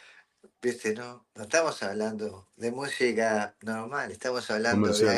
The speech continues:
Speaker 1: algo para darle más contacto al corazón.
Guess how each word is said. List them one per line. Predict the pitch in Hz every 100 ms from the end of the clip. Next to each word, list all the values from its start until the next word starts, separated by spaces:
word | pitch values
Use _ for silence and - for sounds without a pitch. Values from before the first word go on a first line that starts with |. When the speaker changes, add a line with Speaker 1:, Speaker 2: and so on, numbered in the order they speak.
| 120
Speaker 1:
algo | 113 107 95 - - - _
para | - 104 101 98 92 92 - _ _ _ _ _ _ _ _ -
darle | 120 123 117 117 110 113 - -
más | 120 123
contacto | - 123 113 117 113 110
al | 107
corazón. | 101 101 - 131